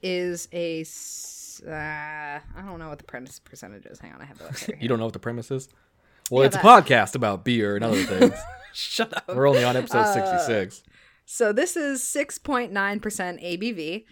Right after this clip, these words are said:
Speaker 1: And the cool thing about this beer is that, uh,
Speaker 2: It's got
Speaker 1: they
Speaker 2: a tree in the
Speaker 1: brew
Speaker 2: bottle.
Speaker 1: Well, they, they, so they,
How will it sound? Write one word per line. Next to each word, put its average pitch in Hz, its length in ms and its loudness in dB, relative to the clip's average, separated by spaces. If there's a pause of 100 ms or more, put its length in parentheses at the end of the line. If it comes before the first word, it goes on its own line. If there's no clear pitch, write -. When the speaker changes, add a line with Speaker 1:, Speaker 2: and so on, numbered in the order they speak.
(260)
Speaker 1:
And 202 160 -2
the 196 40 -2
cool 359 320 0
thing 214 260 -4
about 165 240 -2
this 170 160 -4
beer 170 280 -4
is 165 200 -6
that, 180 400 -2
uh, 165 320 -6
Speaker 2:
It's 165 80 -8
got 151 80 -2
Speaker 1:
they 139 60 2
Speaker 2:
a 135 40 0
tree 240 200 0
in 185 60 2
the 202 60 0
Speaker 1:
brew 240 100 2
Speaker 2:
bottle. 294 360 -4 (480)
Speaker 1:
Well, 220 140 -2
they, 233 160 2
they, 220 300 0
so 262 220 -4
they, 233 180 2